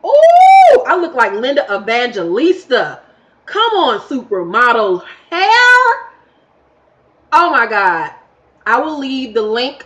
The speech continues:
to this wig down in the description box. And please make sure to like, share, and subscribe.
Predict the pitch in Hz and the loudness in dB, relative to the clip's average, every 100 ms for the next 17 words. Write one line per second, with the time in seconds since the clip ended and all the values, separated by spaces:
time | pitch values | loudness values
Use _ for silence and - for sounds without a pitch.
0 | _ - 277 254 269 240 233 226 220 214 | _ -14 -12 -12 -14 -10 -6 -6 -4 -4
1 | 220 233 247 277 - - 202 214 202 185 | -4 -6 -10 -12 -6 -8 -6 -10 -10 -6
2 | 185 180 - - _ _ _ _ _ - | -4 -4 -6 -18 _ _ _ _ _ -10
3 | 220 214 214 220 _ 277 277 285 254 254 | -6 -4 -4 -8 _ -12 -8 -8 -6 -8
4 | 247 - 240 - 196 202 202 226 - - | -8 -12 -12 -12 -10 -6 -4 -4 -6 -14
5 | 254 226 226 226 226 277 - 214 190 175 | -8 -6 -6 -12 -16 -20 -8 -2 0 0
6 | 170 180 | -2 -6